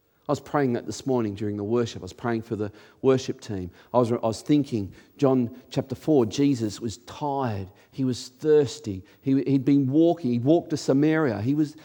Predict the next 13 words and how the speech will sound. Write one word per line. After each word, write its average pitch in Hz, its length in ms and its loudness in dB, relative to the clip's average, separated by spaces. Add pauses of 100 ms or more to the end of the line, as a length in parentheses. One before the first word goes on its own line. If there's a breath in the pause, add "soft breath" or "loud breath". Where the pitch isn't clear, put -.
(140 loud breath)
he 160 140 -2
was 151 120 2
flogged. 151 640 -8 (200 loud breath)
And 139 80 2
he 135 40 0
sits - 380 -2
at 165 80 0
a 147 60 0
well 147 320 2
there, 104 260 -2 (240 loud breath)
maybe 160 340 0
just 143 220 -2
to, 117 140 -2